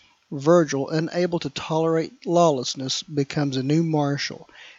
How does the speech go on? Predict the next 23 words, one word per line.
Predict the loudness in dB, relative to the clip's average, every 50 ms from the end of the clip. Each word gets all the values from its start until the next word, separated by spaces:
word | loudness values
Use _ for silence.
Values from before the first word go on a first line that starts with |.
| _ _
and | -2 0 0
imposes | 0 -2 -2 -2 0 0 0 -2 -2 -4 -6
a | -6 -6
weapons | -2 2 2 0 0 0 -6 -8 -8 -8
ban | -8 -8 -6 -6 -4 -6
within | -6 -6 -8 -8 -8 -6
city | -4 -4 -2 -2 -4 -6
limits. | -6 -8 -8 -10 -12 -14 -18 _ _ -12 -12 -12 -12 _ _ _ _ _ _ _ _ _ _ -14
This | -2 0 2 4 4 2 0 -2
leads | -4 -4 -4 -4 -4 -8 -10
to | -8 -6 -4 -4
a | -4
gunfight | -2 -2 -2 -2 -2 -4 -6 -10 -14 -16 -16 -16 -20 -14 -12
at | -12 -10 -10
the | -12 -10 -4
OK | -4 -4 -2 -2 -2 -2 -2
Corral | -2 -4 -4 -4 -4 -4 -4 -6 -8 -10
in | -8 -8 -6 -6 -6 -4
which | -6 -6 -6 -6 -10 -2
Billy | 0 2 2 2 2
Clanton, | 0 -2 -2 -2 -2 -2 -2 -4 -8 -10 -10 -12 _ _ _ _ _ _ _ _ _ _ _ _ 0
Tom | 2 4 4 4
McLaury, | 2 0 0 0 -2 -2 -2 -2 -4 -6 -8